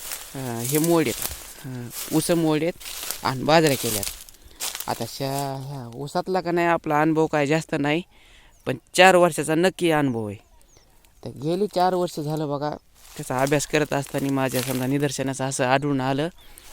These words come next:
की समोर इथं आपली बाजूला विहीर आहे. आता आपलीच विहीर म्हणून नाही, पण कोणत्या बी शेतकरी बांधवाला अगर आपल्याला म्हणा वैयक्तिक स्वतःला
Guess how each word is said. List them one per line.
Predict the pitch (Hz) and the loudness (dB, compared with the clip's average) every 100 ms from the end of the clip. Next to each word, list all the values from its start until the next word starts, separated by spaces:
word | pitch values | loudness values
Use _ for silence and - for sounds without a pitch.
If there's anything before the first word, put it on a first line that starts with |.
| - - - - - | -20 -20 -20 -18 -12
की | |
समोर | 120 160 156 143 | -6 -2 -2 -2
इथं | 147 | -2
आपली | 139 139 139 | -2 -2 -4
बाजूला | 143 139 143 | -4 -4 -4
विहीर | 160 202 147 | 0 2 0
आहे. | 104 - - - - - - | -4 -10 -20 -20 -20 -20 -14
आता | - 120 | -8 -2
आपलीच | 127 156 196 190 | -2 0 -2 0
विहीर | 208 208 | 2 4
म्हणून | 185 185 180 | 2 0 0
नाही, | 175 160 175 - _ - _ - | 0 0 -2 -6 _ -20 _ -12
पण | 139 127 - | -10 -10 -4
कोणत्या | 165 202 202 214 | 2 2 4 4
बी | 202 185 | 4 2
शेतकरी | 180 - 175 | 0 0 0
बांधवाला | 165 160 156 147 147 143 | 2 2 2 0 0 0
अगर | 143 143 | 0 2
आपल्याला | 143 160 156 | 2 2 0
म्हणा | 143 139 135 | 0 0 0
वैयक्तिक | 143 143 131 127 | 2 0 0 -4
स्वतःला | - 143 131 127 | 0 0 0 -2